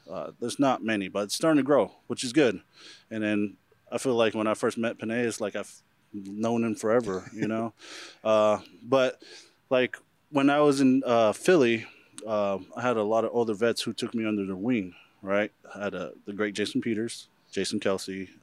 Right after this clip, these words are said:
Speaker 1: uh, Brandon Brooks, uh, you got Lane Johnson, right? They all took me under the wing. Um, and so I wanna, now that I came over here, now we got some new guys coming in, I wanna give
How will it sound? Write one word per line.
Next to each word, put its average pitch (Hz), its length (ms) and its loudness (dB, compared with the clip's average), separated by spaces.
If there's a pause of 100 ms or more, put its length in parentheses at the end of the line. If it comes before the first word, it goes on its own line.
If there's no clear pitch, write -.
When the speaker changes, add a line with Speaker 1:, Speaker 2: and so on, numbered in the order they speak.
Speaker 1:
uh, 92 100 -12
Brandon 101 260 -4
Brooks, 98 400 -6 (460)
uh, 80 260 -10 (240)
you 101 80 -8
got 90 160 -4
Lane 104 260 0
Johnson, 98 460 -4
right? 101 240 -2 (280)
They 110 80 -6
all 123 180 4
took - 220 -6
me 117 100 -4
under 110 180 -6
the 95 80 -12
wing. 107 400 0 (640)
Um, 90 480 -4 (720)
and 117 140 -2
so 117 240 4
I 113 100 4
wanna, 113 380 0 (500)
now 123 180 2
that 117 120 4
I 110 40 2
came 117 200 0
over 110 140 -2
here, 123 200 0
now 110 160 0
we 104 180 -10
got 110 200 -2
some 110 140 -6
new 131 140 4
guys 110 220 2
coming 104 240 -2
in, 110 320 -4
I 104 200 0
wanna 110 280 -4
give 101 420 -4